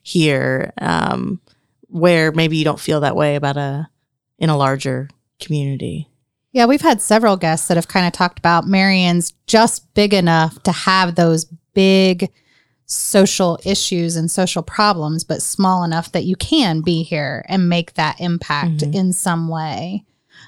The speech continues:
Speaker 2: Um, and you were talking about liking a diverse community. So here you've come from a very, you know, white Southern Wells community into, to Marion. I've talked about how going to Marion Community Schools, I had a very diverse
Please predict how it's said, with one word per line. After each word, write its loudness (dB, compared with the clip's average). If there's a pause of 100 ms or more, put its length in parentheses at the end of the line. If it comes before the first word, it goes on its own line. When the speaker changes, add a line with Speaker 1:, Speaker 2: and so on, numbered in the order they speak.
(200)
Speaker 2:
Um, 0 (440)
and -2
you 0
were 2
talking -2
about -2
liking -6
a -4
diverse -6
community. -4
So -6
here -6
you've -6
come -4
from -6
a -6
very, -6 (380)
you -8
know, -8 (120)
white -4 (180)
Southern -2
Wells -2
community -4
into, -8 (220)
to -6
Marion. -4
I've -2
talked -6
about -4
how -4
going -4
to -4
Marion -2
Community -4
Schools, -4
I 0
had 2
a -4
very -4
diverse -8